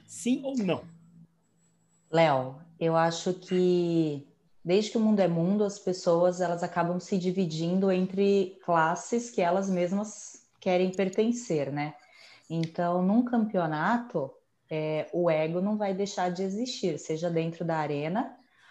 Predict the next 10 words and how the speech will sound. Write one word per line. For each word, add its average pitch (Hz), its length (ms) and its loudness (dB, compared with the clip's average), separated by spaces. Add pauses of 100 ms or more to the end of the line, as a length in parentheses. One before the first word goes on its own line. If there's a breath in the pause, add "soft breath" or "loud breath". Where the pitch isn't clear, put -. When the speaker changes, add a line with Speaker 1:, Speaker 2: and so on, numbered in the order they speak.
(140 soft breath)
Speaker 2:
ou 170 220 0
com 190 60 -4
as 190 120 -4
pessoas 196 400 -4
que 214 120 -6
estão 214 260 -2
compondo, 226 1080 2 (360)
é, 170 500 2
aquele 160 380 0
evento. 147 580 -2